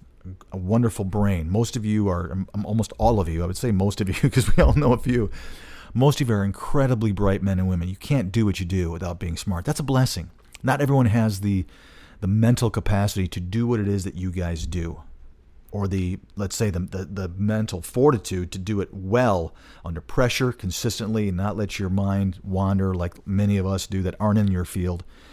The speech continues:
That's a blessing, right? But we don't always sit there and think about how fortunate we are. We like to talk about,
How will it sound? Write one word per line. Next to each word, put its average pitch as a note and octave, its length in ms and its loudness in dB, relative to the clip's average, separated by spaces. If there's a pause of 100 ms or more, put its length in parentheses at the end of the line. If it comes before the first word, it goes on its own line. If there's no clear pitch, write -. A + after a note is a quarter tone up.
(440)
That's E3 180 -2
a G3+ 60 0
blessing, - 540 2 (180)
right? G2 240 -2 (440)
But - 100 -6
we D#3+ 80 4
don't G3+ 180 4
always C#3+ 220 2
sit - 160 -4
there A#2+ 100 2
and G#2 100 2
think B2 160 2
about F#2+ 300 0
how F#2 300 -2 (100)
fortunate A#2 420 0
we F2 100 -4
are. D#2+ 60 -4
We F2 100 -4
like B2 120 0
to - 80 -10
talk B2 120 -2
about, G#2 180 -4